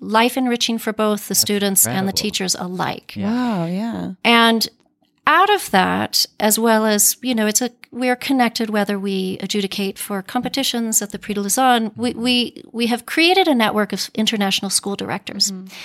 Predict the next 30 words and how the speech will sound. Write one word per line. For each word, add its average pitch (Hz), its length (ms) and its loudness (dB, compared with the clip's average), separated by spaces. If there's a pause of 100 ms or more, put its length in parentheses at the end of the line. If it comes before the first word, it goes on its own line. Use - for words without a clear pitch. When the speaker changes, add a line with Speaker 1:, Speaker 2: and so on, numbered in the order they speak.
(540)
Speaker 1:
I 320 200 4
happen 320 380 2
to 240 120 2
be 196 400 -2
part 320 340 0
of 196 240 -2
a - 80 -10
small 226 360 2
committee 240 840 -2
of 190 340 -8
international 196 540 -2
school 208 260 -4
directors 196 520 -2
who 240 180 -2
has 214 220 2
taken 302 440 0
on 185 380 -2 (480)
the, 202 260 -2 (100)
this 202 280 0
entire 214 880 -4 (300)
subject 233 800 0
of 196 400 -4 (180)
placing 226 440 0
students - 720 0 (160)
into 196 260 -4
the 185 80 -10
profession. - 560 -8 (100)
Speaker 2:
Mm-hmm. 180 280 -12
Speaker 3:
Mm. 170 60 -16 (880)
Speaker 1:
Because 277 640 4